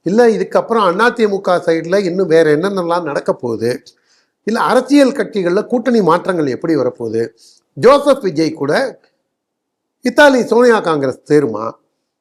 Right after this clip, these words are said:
இந்த மாதிரி பல்வேறு கேள்விகள்லாம் வ-, இதுக்கெல்லாம் விடை வந்து இன்னொரு ரெண்டு மாசத்துல தெரியும்.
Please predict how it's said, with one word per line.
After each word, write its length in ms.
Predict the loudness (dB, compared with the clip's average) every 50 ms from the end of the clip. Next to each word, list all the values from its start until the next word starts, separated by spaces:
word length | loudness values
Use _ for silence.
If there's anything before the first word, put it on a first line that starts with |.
| _
இந்த 160 | -2 0 2
மாதிரி 240 | 4 4 4 2 2
பல்வேறு 440 | 0 0 2 4 4 4 4 2 0 2
கேள்விகள்லாம் 560 | 2 2 2 0 -2 -2 -2 -2 -2 -2 0
வ-, 200 | 0 0 0 -2
இதுக்கெல்லாம் 1300 | -6 -4 -4 -4 -4 -4 _ -2 0 2 2 2 4 4 2 2 0 -2 -4 -10 -12 -8 -8 -8 -8 -8 _ _ _ _ _ -10
விடை 360 | -2 0 2 2 2 2 0
வந்து 420 | -2 -4 -4 -6 -8 -8 -10 -16 _ _ _ _ _ _ _
இன்னொரு 420 | -4 0 2 4 4 4 4 2
ரெண்டு 340 | 0 -2 -2 -2 -2 -2 -2
மாசத்துல 360 | -2 0 -2 -2 0 -2 -4
தெரியும். 420 | -4 -4 -6 -4 -4 -6 -6 -8